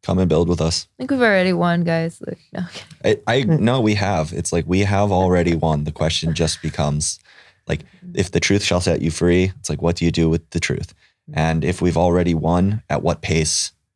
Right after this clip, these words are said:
Speaker 1: do we wanna finalize it, right? And that's, I think, the question that we have to ask now is, like, at what pace? We've won. We could do it in a hundred years. We could do it in two hundred years, or we could try and get it done in the next fifteen.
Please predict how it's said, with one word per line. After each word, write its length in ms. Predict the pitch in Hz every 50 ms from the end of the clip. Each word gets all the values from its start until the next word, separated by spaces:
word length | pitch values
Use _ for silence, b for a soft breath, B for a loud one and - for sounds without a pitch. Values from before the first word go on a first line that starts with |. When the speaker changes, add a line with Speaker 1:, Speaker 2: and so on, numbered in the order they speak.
| _ -
Speaker 1:
do 60 | 78
we 100 | 80 78
wanna 220 | 73 80 78 76
finalize 580 | - - 80 82 71 69 65 53 52 50 - -
it, 120 | - -
right? 240 | - 71 78 82 78 -
And 140 | 80 78
that's, 200 | 78 80 80 -
I 60 | 82 -
think, 220 | - 82 80 -
the 80 | - 80
question 360 | - - 85 87 - - 82
that 100 | 80 73
we 80 | 64 82
have 160 | 80 78 78
to 80 | - -
ask 240 | 73 80 - - -
now 220 | 78 78 73 71
is, 120 | 71 76 -
like, 140 | 78 76
at 160 | - 73 65 53
what 220 | 71 69 - -
pace? 280 | - - 50 - - - B B B B B B B B
We've 160 | - - 82 80
won. 440 | 104 117 117 101 92 92 92 95 B B B B B -
We 100 | 95 87
could 140 | - 90 -
do 140 | 101 98 95
it 80 | 92 95
in 80 | 92
a 40 | 87
hundred 360 | 85 104 101 98 95 92 85
years. 260 | 90 92 90 87 85
We 80 | 90 82
could 120 | 85 80
do 140 | - 85 87
it 100 | 87 80
in 100 | 85 82
two 160 | - - 90
hundred 240 | 87 90 85 82 82
years, 240 | 82 80 78 80 82
or 60 | 82
we 100 | 80 80 78
could 120 | 90 78
try 160 | - 92 82
and 80 | 80 78
get 120 | 73 71
it 100 | 80 78
done 200 | 78 76 78 78
in 80 | 78 76
the 80 | 78
next 200 | 78 78 78 -
fifteen. 580 | - - 80 - - - 82 82 85 90 101